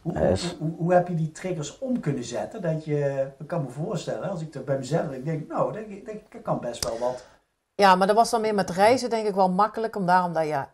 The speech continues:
Speaker 3: overal waar je komt is nieuw, hè? Dus ook voor de kinderen.
Speaker 2: Ja.
Speaker 3: En, en dat is mooi. En ook toen we naar Zweden gingen en, eh, hè, als je naar Portugal gaat, kom je naar Frankrijk, Spanje. Dus ja, d-, dan is iedere dag weer een, een, weer iets nieuws.
Speaker 2: We hebben ook echt,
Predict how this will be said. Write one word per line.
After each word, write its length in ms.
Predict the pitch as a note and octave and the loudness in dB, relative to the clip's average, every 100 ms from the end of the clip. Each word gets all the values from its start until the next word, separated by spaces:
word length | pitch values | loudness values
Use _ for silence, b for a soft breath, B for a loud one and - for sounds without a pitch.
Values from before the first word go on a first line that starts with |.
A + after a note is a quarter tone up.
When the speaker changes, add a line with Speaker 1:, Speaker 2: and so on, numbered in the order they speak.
| _ _ _ _ | _ _ _ _
Speaker 3:
overal 320 | G3+ G#3 G3 | 4 4 4
waar 120 | F3+ | 4
je 80 | F3+ | 4
komt 240 | F#3 F#3+ | 2 -2
is 140 | E3+ D#3+ | -2 -4
nieuw, 280 | F#3 G3+ D#3+ | 0 0 0
hè? 220 | D3+ A#3 | 0 -2
Dus 160 | G3 E3+ | -2 -6
ook 100 | F3+ | -6
voor 120 | F3+ | -6
de 80 | E3+ | -6
kinderen. 420 | E3+ F3 E3+ F3+ | -2 -2 0 2
Speaker 2:
Ja. 220 | F#3+ F3 | 4 4
Speaker 3:
En, 80 | E3 | 2
en 100 | - | -2
dat 140 | F3 E3+ | -6 -6
is 160 | E3 | -6
mooi. 380 | E3+ F3+ F3 F3+ | -2 0 2 0
En 140 | E3 D#3 | -2 -8
ook 100 | D#3+ | -12
toen 120 | E3 | -10
we 60 | E3 | -8
naar 100 | E3 | -8
Zweden 420 | E3+ F3+ F#3 F3 | -6 -4 -2 -4
gingen 380 | E3 E3+ E3+ E3+ | -4 -4 -4 -4
en, 180 | D#3 D3+ b b b b - | -6 -10 b b b b -14
eh, 80 | F#3 E3 E3+ - - - - E3+ | -8 -6 -6 -6 -8 -10 -8 -6
hè, 80 | G#3+ | -4
als 120 | F#3+ | -4
je 60 | E3+ | -6
naar 100 | E3+ | -6
Portugal 420 | F#3+ - E3+ E3 | -6 -6 -4 -2
gaat, 240 | E3+ E3 | 0 -2
kom 140 | - F3 | -4 -8
je 60 | |
naar 100 | E3+ | -8
Frankrijk, 480 | E3+ F#3 F3+ F3+ F3 | -6 -6 -6 -6 -8
Spanje. 420 | - G#3+ A#3 A#3 | 0 0 2 -2
Dus 280 | F#3+ F3 - b b b b b b _ | -4 -4 -6 b b b b b b _
ja, 260 | _ F#3+ F3 | _ 0 0
d-, 220 | E3 F3 | -2 -6
dan 220 | G3 F#3+ | -4 -2
is 140 | G3+ F#3 | -2 -2
iedere 300 | A#3+ A3+ G3 | -2 0 2
dag 180 | F3+ - | 0 0
weer 180 | F3+ E3 | -4 -4
een, 180 | E3 | -6
een, 220 | E3+ E3+ E3 | -8 -8 -6
weer 160 | F3+ | -6
iets 180 | E3+ - | -6 -8
nieuws. 500 | G#3 A3 C#3+ - - - | -6 -4 -6 -10 -18 -10
Speaker 2:
We 140 | A2+ | 6
hebben 220 | A2 A2 A#2 | 8 8 6
ook 120 | - | 2
echt, 420 | G2 F2+ - - | 4 2 0 -20